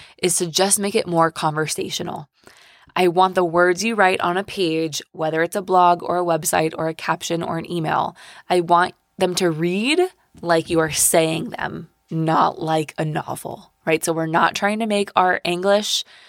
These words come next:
our high school English teachers proud. <laughs> We are trying to write words on the computer exactly how we're speaking them. And so in order to do that in a really easy way, you could just do a voice note or a voice memo on your phone,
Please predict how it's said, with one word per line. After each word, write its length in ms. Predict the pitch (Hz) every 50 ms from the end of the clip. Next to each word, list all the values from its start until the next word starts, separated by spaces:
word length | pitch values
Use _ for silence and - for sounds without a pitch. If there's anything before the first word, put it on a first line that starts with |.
| - _ _ _ _ _ _ _ _ _ _ -
our 340 | 185 180 175 170 165 160 165 -
high 200 | - - 190 202
school 360 | - - - 208 202 202 -
English 380 | - 185 185 185 190 185 - -
teachers 420 | - - 185 170 - 196 208 214
proud. 520 | - - - 196 170 160 160 160 170 214 285 269 233 208 - - - -
<laughs> 60 | - - 180 165 - - - - - - - - - -
We 300 | 196 196 190 196 196 202
are 140 | - 202 220
trying 420 | - - 214 175 170 170 175 185
to 480 | 202 - 202 185 175 170 175 175 170 170 - _
write 380 | 170 160 170 165 175 185 185
words 520 | 185 190 185 170 165 165 165 160 151 - - -
on 460 | - 165 160 160 160 160 160 160 170 - -
the 80 | 185
computer 680 | 185 - 202 202 - - 302 294 240 190 175 165 165 165 - - - - _
exactly 680 | - 175 175 160 160 143 170 165 165 160 160 - 180 185
how 200 | 170 160 156 151
we're 120 | 151 151 151
speaking 500 | - - - - - - - 165 170 175
them. 340 | - - - - 208 170 _ - - - - - - -
And 140 | 170 165
so 100 | - 175
in 80 | 165 160
order 300 | - - 170 175 170 185
to 100 | 175 170
do 180 | 165 165 180 175
that 160 | 160 160 160
in 80 | 147
a 40 | 160
really 260 | 151 147 165 160 165
easy 300 | - - 165 156 165 160
way, 480 | 156 180 233 247 196 170 170 165 165 - _ _
you 100 | - 160
could 120 | 196 175
just 240 | 185 185 180 175 156
do 180 | - 170 165
a 60 | 165 151
voice 420 | 147 147 156 160 151 151 - -
note 260 | 185 180 185 202 -
or 120 | - 165 160
a 60 | 156
voice 280 | 147 165 156 156 -
memo 320 | 185 165 170 175 196 196 202
on 200 | - - 170 160
your 160 | 156 151 147
phone, 480 | 139 - - 156 156 156 175 220 277